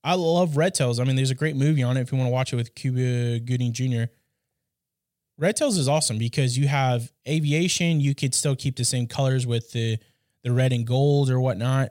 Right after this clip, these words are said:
And I, and I think all these logos that I'm gonna, or names I'm gonna tell you, you could keep the same colors. I don't think they need to change 'em at all.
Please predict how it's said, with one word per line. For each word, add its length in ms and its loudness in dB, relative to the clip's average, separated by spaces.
And 120 0
I, 100 0
and 180 0
I 60 2
think 260 -6
all 140 2
these 260 2
logos 320 2
that 100 0
I'm 100 0
gonna, 320 -2
or 80 -4
names 260 -2
I'm 80 0
gonna 120 -2
tell 160 -2
you, 200 0
you 120 0
could 140 -6
keep 180 -2
the 80 -4
same 200 0
colors. 460 -8
I 60 -2
don't 140 0
think 160 -6
they 80 -4
need 160 -2
to 60 -6
change 280 -6
'em 100 -8
at 60 -10
all. 260 -10